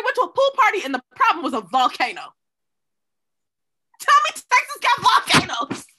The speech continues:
<laughs> Bitch,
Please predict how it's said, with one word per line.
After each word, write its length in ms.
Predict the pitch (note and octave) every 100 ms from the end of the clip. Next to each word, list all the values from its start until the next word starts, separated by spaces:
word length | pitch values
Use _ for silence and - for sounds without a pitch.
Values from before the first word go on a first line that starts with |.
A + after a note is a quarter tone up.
| _ _ _
<laughs> 800 | - - G#5 G5 F5+ _ - A#5+ - _ _ _ _ _ _ _ _ _ _ _ _ _
Bitch, 600 | C#5 F5+ F5+ F5+ - -